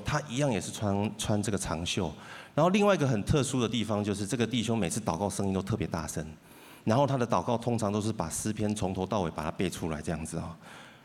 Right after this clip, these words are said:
然后有一次小组，呃，这个聚会结束之后，我又在低估了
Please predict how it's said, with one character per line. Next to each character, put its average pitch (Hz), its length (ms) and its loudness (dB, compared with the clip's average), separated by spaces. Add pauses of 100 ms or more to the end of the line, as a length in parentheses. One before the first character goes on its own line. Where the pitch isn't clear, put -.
(340)
然 123 120 2
后 170 180 4
有 131 140 4
一 147 40 2
次 170 160 2
小 135 180 2
组， 120 180 0 (840)
呃， 104 160 2
这 110 140 -4
个 113 100 2
聚 127 160 -2
会 123 140 2
结 107 180 0
束 110 140 0
之 110 120 -2
后， 107 200 2
我 98 120 -2
又 113 140 4
在 113 100 2
低 110 200 -2
估 95 240 -2
了 82 120 0